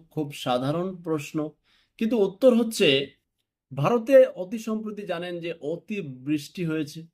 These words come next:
আর সেই জায়গাটা আমাদের থেকে উঁচু। উঁচু হওয়ার কারণে নিচু স্থানে পানি গড়িয়ে আসবে, সেই পানির সাথে আপনার আসছে কচুরিপানা, সেই কচুরিপানার উপর ভর করে চলে আসছে রাসেলস ভাইপার।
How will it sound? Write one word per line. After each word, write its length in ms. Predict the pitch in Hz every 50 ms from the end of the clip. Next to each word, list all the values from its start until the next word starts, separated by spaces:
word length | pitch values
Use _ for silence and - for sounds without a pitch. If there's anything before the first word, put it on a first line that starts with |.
| _ -
আর 160 | 135 127 123
সেই 260 | - - 147 143 139
জায়গাটা 380 | 139 139 135 135 131 135 131 127
আমাদের 320 | 123 123 123 123 117 110
থেকে 240 | - 120 113 127 123
উঁচু। 400 | 131 147 143 143 - 185 180 180 _ _ _ _ _ _ _ _ _ _ _ _ -
উঁচু 300 | 196 202 - - 277 247
হওয়ার 340 | 214 202 208 214 220 214
কারণে 340 | 214 214 196 208 202 202 190
নিচু 320 | 175 170 165 156 170 180 175
স্থানে 320 | 175 - 175 165 160 151
পানি 320 | 143 143 143 143 147 147
গড়িয়ে 280 | 135 143 139 151 151 151
আসবে, 260 | 151 147 143 143 147
সেই 320 | 139 - - 185 196 214 214
পানির 540 | 214 - - 165 156 165 190 214 226 220
সাথে 560 | 214 - - 175 165 - 156 139 127 127 - - _ _ _ _ _ _ _ _ _ _ _ _ -
আপনার 460 | 127 123 - - 160 170 175 170 170 -
আসছে 460 | - 143 143 143 - - - - 233 226 226
কচুরিপানা, 600 | 202 165 - - 165 160 156 160 151 147 147 143
সেই 260 | 143 - 175 175 170 170
কচুরিপানার 680 | 175 170 170 175 185 180 185 185 185 175 170 165 160 160
উপর 300 | 160 - 156 151 147 139
ভর 320 | 127 117 127 135 135 135
করে 260 | 139 143 135 139 135
চলে 240 | 135 143 123 123 123
আসছে 340 | 123 113 - - - 185 180
রাসেলস 600 | 131 117 113 110 113 117 123 117 110 107 - 110
ভাইপার। 500 | 101 92 87 98 101 101 - 98 90 82